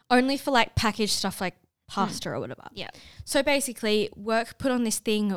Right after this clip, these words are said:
Speaker 1: where you had to, they were encouraging us to get really quick at, like, serving customers and, like, getting through 'cause the lines would be so long. Um, but it <laughs> ended up making, like, quite a few people cry because of how much pressure they put on us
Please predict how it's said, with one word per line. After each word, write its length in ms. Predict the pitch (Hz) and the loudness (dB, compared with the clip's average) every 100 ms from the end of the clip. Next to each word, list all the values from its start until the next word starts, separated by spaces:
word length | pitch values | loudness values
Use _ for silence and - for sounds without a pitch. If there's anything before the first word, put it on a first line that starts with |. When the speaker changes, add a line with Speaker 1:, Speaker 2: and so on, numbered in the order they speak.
| 175 | 0
Speaker 1:
where 340 | 190 190 185 | 0 2 0
you 200 | 185 180 | -2 -4
had 320 | 180 208 190 - - | -4 -4 -6 -6 -4
to, 360 | 196 185 175 - _ _ _ _ _ _ _ _ _ _ _ _ _ 214 | -2 -2 -4 -10 _ _ _ _ _ _ _ _ _ _ _ _ _ -4
they 180 | 294 285 | 2 4
were 120 | 302 - | 4 4
encouraging 680 | 294 - 240 254 285 339 320 | 4 2 2 4 2 -2 -4
us 140 | 311 | -4
to 100 | 277 | -2
get 260 | 254 247 208 | -2 0 0
really 200 | 220 226 | 2 0
quick 520 | - - 202 269 - | -4 0 0 0 0
at, 160 | 214 208 | 0 2
like, 180 | 196 - | -2 0
serving 360 | - 196 196 | -2 0 -2
customers 460 | 185 175 - 214 220 | -4 -8 -6 -6 -4
and, 80 | 208 | -4
like, 160 | 175 | -4
getting 240 | 202 180 185 | -4 -4 -4
through 260 | - 185 | -6 -6
'cause 120 | 190 - | -6 -6
the 100 | 196 | -4
lines 380 | 180 165 190 233 | -2 0 0 -2
would 100 | 226 | 0
be 100 | 240 | -2
so 260 | - 240 | 0 0
long. 300 | 240 240 330 - _ _ _ _ - | 0 -2 -4 -10 _ _ _ _ -4
Um, 420 | 202 202 196 190 - - | 0 2 2 0 -6 6
but 180 | 262 | 8
it 80 | 302 320 | 8 6
<laughs> 160 | - | 6
ended 220 | 392 427 508 494 | 4 4 6 4
up 240 | - _ - _ _ _ _ | 2 _ -20 _ _ _ _
making, 400 | 269 240 226 254 | 2 2 4 2
like, 200 | 254 233 | 2 2
quite 280 | - 247 220 | 4 6 8
a 80 | 220 | 4
few 200 | 233 214 | 0 2
people 320 | 233 208 208 | 2 2 -2
cry 440 | - 190 180 180 | -2 -2 2 2
because 320 | 214 220 233 196 | 0 0 -2 -2
of 120 | 190 | -4
how 180 | 202 185 | -2 -2
much 260 | 180 - | -4 -6
pressure 300 | - 190 214 | -4 -2 -2
they 160 | 190 - | -4 -6
put 200 | - 196 | -6 -4
on 160 | 190 180 | -2 -2
us 320 | 165 180 | -4 -6